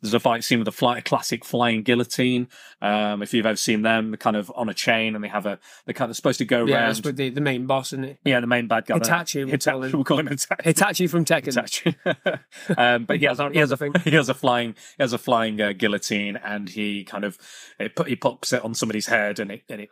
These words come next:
Speaker 2: Oh, yeah.
Speaker 1: slices them off, doesn't
Speaker 2: It's
Speaker 1: it?
Speaker 2: one of the, uh, what were they called? The Super Mourners or something.
Speaker 1: Oh, yeah, <laughs> that's it. They, they, it's very much like the Ginyu Force from, uh,
Speaker 2: Yeah.
Speaker 1: from Dragon Ball Z. They all
Speaker 2: Yeah.
Speaker 1: have a weird dance and a pose that they have to do when they
Speaker 2: Yeah,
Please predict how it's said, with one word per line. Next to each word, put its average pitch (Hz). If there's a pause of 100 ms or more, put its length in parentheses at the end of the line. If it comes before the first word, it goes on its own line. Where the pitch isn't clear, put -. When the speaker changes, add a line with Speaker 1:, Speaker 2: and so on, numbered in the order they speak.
Speaker 2:
Oh, 175
yeah. 208
Speaker 1:
slices 123
them 117
off, -
doesn't 117
Speaker 2:
It's -
Speaker 1:
it? 190
Speaker 2:
one 208
of 185
the, 180
uh, 160
what 160
were 202
they 185
called? 170
The 156
Super 175
Mourners 131
or 120
something. 120
Speaker 1:
Oh, 165
yeah, 151
<laughs> -
that's 185
it. 139
They, 131 (280)
they, 170
it's 180
very 233
much 214
like 151
the 131
Ginyu 143
Force 104
from, 110
uh, -
Speaker 2:
Yeah. 147
Speaker 1:
from 123
Dragon 117
Ball 117
Z. 127
They 120
all 120
Speaker 2:
Yeah. 120
Speaker 1:
have 120
a 117
weird 117
dance 123
and 101
a 98
pose 127
that 113
they 110
have 110
to 113
do 107
when 104
they 160
Speaker 2:
Yeah, 151